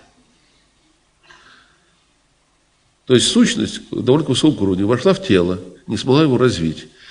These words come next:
И вот воспользовавшись моментом, что мы-, выбила из, ее из тела, она была довольна, что вот теперь, типа, она этого тупого тела. Я говорю: «Нет, голубушка,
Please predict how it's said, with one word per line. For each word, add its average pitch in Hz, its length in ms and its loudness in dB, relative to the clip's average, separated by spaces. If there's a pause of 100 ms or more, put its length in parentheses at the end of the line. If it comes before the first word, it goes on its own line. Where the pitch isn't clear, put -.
(200)
И 107 60 0
вот 110 100 2
воспользовавшись 127 360 2
моментом, 104 280 2
что 92 340 -2 (160)
мы-, 104 180 2
выбила 95 540 2
из, 90 320 -2
ее 98 240 0
из 98 80 -4
тела, 185 220 0
она 107 140 4
была 107 260 2 (200)
довольна, 127 480 4
что 104 300 -4 (320)
вот 98 140 0
теперь, 143 280 4
типа, - 220 -2
она 101 120 2
этого 95 180 0
тупого 110 340 -2
тела. 107 140 -2
Я 90 80 2
говорю: 92 120 0
«Нет, 139 140 0
голубушка, 87 460 -2